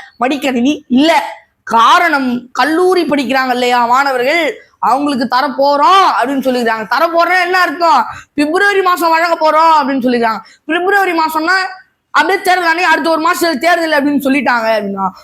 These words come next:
"ஐயோ, தேர்தல் சொல்லிட்டாங்க, நாங்க மடிக்கணினி எல்லாம் தரமாட்டோம்" அப்படின்னு சொல்றதுக்கு நூறு சதவீதம் வாய்ப்பு உண்டு அப்படின்னு சொல்லிட்டு நான் சொல்லல, எல்லா மக்களும் சொல்லிட்டு இருக்காங்க, "இதெல்லாம் ஒரு பித்தலாட்டம்பா, என்னப்பா இதெல்லாம்?" அப்படின்னு மக்கள் கேள்வி எழுப்பிட்டு இருக்கிறாங்க.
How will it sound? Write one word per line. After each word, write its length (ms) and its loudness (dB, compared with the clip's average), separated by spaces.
"ஐயோ, 580 2
தேர்தல் 360 2
சொல்லிட்டாங்க, 680 0
நாங்க 340 0
மடிக்கணினி 400 -2
எல்லாம் 240 0
தரமாட்டோம்" 680 0
அப்படின்னு 340 0
சொல்றதுக்கு 560 -2
நூறு 520 2
சதவீதம் 380 -2
வாய்ப்பு 360 0
உண்டு 160 0
அப்படின்னு 240 0
சொல்லிட்டு 240 -2
நான் 320 0
சொல்லல, 260 2
எல்லா 480 4
மக்களும் 380 -2
சொல்லிட்டு 260 -2
இருக்காங்க, 240 -2
"இதெல்லாம் 220 0
ஒரு 120 0
பித்தலாட்டம்பா, 720 0
என்னப்பா 400 0
இதெல்லாம்?" 480 0
அப்படின்னு 360 0
மக்கள் 360 -2
கேள்வி 360 0
எழுப்பிட்டு 260 0
இருக்கிறாங்க. 520 -2